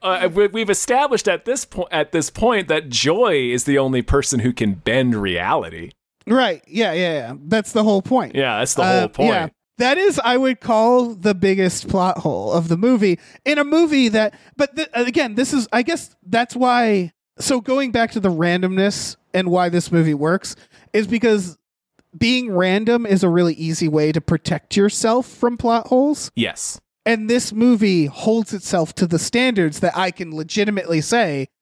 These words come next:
Speaker 2: "That's a plot hole. You did that wrong. That's a plot hole." Because you, you are, you are doing the work. Uh,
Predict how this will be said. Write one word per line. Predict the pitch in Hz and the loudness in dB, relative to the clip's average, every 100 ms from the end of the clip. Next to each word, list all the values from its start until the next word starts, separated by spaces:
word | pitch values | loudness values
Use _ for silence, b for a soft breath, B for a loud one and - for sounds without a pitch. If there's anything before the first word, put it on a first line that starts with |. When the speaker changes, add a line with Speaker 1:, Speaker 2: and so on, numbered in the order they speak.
| _ _ | _ _
Speaker 2:
"That's | 196 180 | -4 -2
a | 160 | -8
plot | - 151 - | -6 -6 -6
hole. | - - _ _ _ _ - | -14 -20 _ _ _ _ -4
You | 190 | -2
did | 196 185 | 0 0
that | 165 143 | 0 0
wrong. | 147 120 143 b b - | 0 -2 -8 b b -2
That's | 190 | -2
a | 190 | 0
plot | 269 269 - | 0 0 -2
hole." | 151 101 b b | -8 -10 b b
Because | - 226 208 196 | -2 0 0 4
you, | 254 240 | 4 4
you | 190 208 254 | -2 0 2
are, | 226 208 190 | 4 2 -2
you | 156 175 202 | -2 2 4
are | 190 190 180 165 151 _ _ _ | 4 2 2 0 -4 _ _ _
doing | 220 226 190 175 | 0 0 0 0
the | |
work. | 156 175 - _ - _ _ - | 2 2 -2 _ -20 _ _ -2
Uh, | 175 165 151 143 | 2 2 2 0